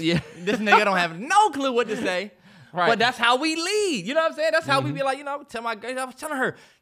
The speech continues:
Speaker 2: "Don't fucking worry about that." You be worried about the
Speaker 1: Uh-huh.
Speaker 2: same shit, but it's whatever, bro. Uh, but yeah.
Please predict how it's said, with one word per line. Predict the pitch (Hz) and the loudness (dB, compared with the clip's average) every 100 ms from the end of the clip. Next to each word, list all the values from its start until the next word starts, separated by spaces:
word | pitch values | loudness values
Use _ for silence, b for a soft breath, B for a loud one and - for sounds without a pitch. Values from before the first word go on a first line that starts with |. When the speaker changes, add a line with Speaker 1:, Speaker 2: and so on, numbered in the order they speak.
| _ _ | _ _
Speaker 2:
"Don't | 262 | -12
fucking | 285 311 294 | -6 -2 2
worry | 339 359 | 4 6
about | 339 | 6
that." | 339 330 - - _ _ _ _ | 6 4 0 -10 _ _ _ _
You | 143 214 | -10 -8
be | 277 240 | -4 0
worried | 226 240 240 | 4 6 4
about | 226 220 | 2 0
the | 202 | 2
Speaker 1:
Uh-huh. | - 160 294 | 4 6 6
Speaker 2:
same | 330 302 | 2 -2
shit, | 330 247 | -4 -4
but | 170 294 | -4 -10
it's | 214 | -8
whatever, | 226 233 139 | -4 -4 -6
bro. | 120 131 b b b b 180 | -10 -12 b b b b 0
Uh, | 180 175 170 160 156 156 | 4 6 4 4 2 0
but | |
yeah. | 226 | -4